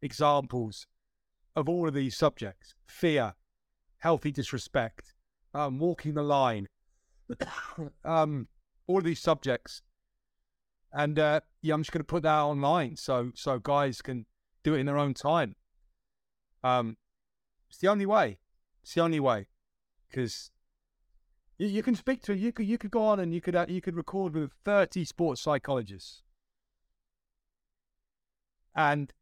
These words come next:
in my experience, having worked with a lot of them and given them a lot of money, I'd come away from all of those sessions going, "That was really good. That was awesome." And someone would go to me, "What was that session like?" "Really good." "Cool."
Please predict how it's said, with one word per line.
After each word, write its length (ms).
in 120
my 200
experience, 640
having 240
worked 240
with 100
a 40
lot 180
of 60
them 140
and 80
given 160
them 100
a 40
lot 140
of 60
money, 300
I'd 160
come 200
away 220
from 200
all 100
of 60
those 200
sessions 440
going, 300
"That 140
was 120
really 180
good. 240
That 120
was 120
awesome." 360
And 80
someone 220
would 80
go 120
to 120
me, 40
"What 120
was 100
that 220
session 360
like?" 180
"Really 220
good." 280
"Cool." 300